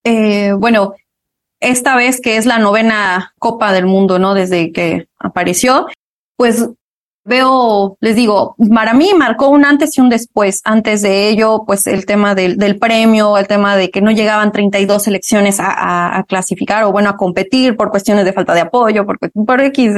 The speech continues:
Y, Z, que, que ya tocamos en temas pasados, pues el hecho de que veníamos de que Estados Unidos, que es un país potencia en cuestiones del fútbol, del fútbol femenil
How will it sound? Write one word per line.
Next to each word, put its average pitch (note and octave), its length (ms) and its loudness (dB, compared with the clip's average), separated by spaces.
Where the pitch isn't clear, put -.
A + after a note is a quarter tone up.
Y, G3 200 0
Z, G3 400 -2
que, F3 300 0
que G3+ 80 0
ya G#3+ 200 0
tocamos G#3 360 0
en G3 100 0
temas - 260 0
pasados, A3+ 640 0
pues A3+ 220 -2
el A#3+ 100 0
hecho A#3+ 220 0
de A3+ 100 0
que G3 400 0
veníamos A3+ 460 2
de F#3 360 0
que A3 60 -4
Estados B3 400 0
Unidos, A#3 720 2
que G3+ 220 0
es G3+ 160 -2
un G#3 640 2
país G#3+ 260 0
potencia A#3 680 0
en G#3 100 0
cuestiones G3+ 360 0
del F#3 80 -2
fútbol, G#3 400 0
del - 120 -2
fútbol G3+ 280 -2
femenil A3 680 2